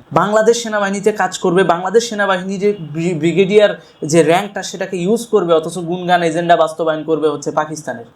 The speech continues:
যদি কোনো সন্তান বাপের দিকে যায়, আমরা ডাইরেক্ট কি বলি? "বাপ কা বেটা, সিপাহি কা ঘোড়া।"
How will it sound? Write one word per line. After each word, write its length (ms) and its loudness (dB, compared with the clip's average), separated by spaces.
যদি 280 2
কোনো 260 2
সন্তান 520 0
বাপের 440 0
দিকে 260 0
যায়, 320 -10
আমরা 240 -8
ডাইরেক্ট 400 0
কি 60 -2
বলি? 320 -6
"বাপ 280 -2
কা 140 0
বেটা, 320 -8
সিপাহি 420 -6
কা 160 -6
ঘোড়া।" 280 -12